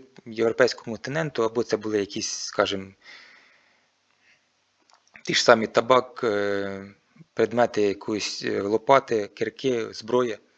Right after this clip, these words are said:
або якісь там буси і інші такі всі, м, предмети, які були ще невідомі тодішнім, е, корінним на-, корінному, корінному населенню, е,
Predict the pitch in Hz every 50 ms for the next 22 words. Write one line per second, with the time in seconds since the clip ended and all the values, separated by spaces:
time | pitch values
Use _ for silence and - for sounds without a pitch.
0 | - - _ _ _ _ _ _ _ _ - 127 - - 185 160 143 - - 131
1 | - - - 110 110 110 113 127 147 143 - - 113 104 - - - 107 110 117
2 | 113 - - 107 - - - - - 104 104 - - - 117 110 104 101 101 98
3 | 101 101 104 104 101 101 101 101 _ _ _ _ _ _ _ _ _ _ _ _
4 | _ _ _ _ _ _ _ _ _ _ _ _ _ _ _ _ - - - _
5 | _ _ _ _ - 117 - _ - - - _ _ _ _ _ _ _ _ _
6 | _ _ _ _ - 120 113 107 120 131 131 - - 107 98 - - - - -
7 | - - - - - - _ _ 117 - - 123 117 117 113 107 - - 113 117
8 | 113 110 113 120 131 131 127 113 92 - 113 110 113 113 - - - 107 104 101
9 | 98 104 - - 107 101 101 98 98 98 98 - _ _ _ _ _ - 117 110
10 | 110 110 120 113 107 110 - - - 113 113 117 123 120 117 113 117 120 - -
11 | - 123 123 127 131 139 131 123 113 110 110 - - 123 117 117 110 107 104 101
12 | - _ _ _ - - - - - - _ _ _ _ 120 107 98 98